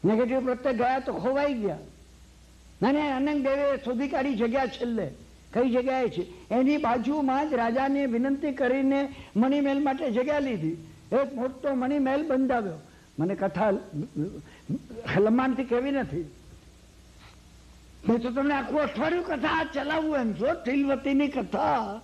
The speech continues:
હા, મુંબઈની અંદર, સમજ્યા ને? આઠ વાર્તાલાપ ચાલી છે આ તિલવતીની કથા.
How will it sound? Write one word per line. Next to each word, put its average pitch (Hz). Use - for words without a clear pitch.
હા, 208
મુંબઈની 254
અંદર, 247
સમજ્યા 196
ને? 240
આઠ 269
વાર્તાલાપ 320
ચાલી 277
છે -
આ 214
તિલવતીની 254
કથા. 147